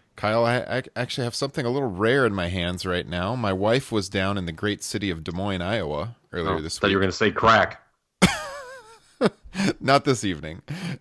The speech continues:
Speaker 2: Okay.
Speaker 1: <laughs> And, uh, she picked me up some, uh, Barntown Brewing,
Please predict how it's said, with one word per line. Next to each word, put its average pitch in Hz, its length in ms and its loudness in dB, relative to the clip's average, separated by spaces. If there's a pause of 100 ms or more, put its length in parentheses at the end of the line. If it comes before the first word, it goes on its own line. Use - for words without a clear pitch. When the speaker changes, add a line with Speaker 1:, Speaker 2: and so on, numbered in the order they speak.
(320)
Speaker 2:
Okay. 98 420 0
Speaker 1:
<laughs> 180 100 -2 (520)
And, 135 220 0
uh, 113 280 6
she 127 180 -4
picked - 260 -4
me 160 140 -2
up 180 100 -2
some, 123 340 -2
uh, 110 220 2
Barntown 139 720 0
Brewing, 113 520 0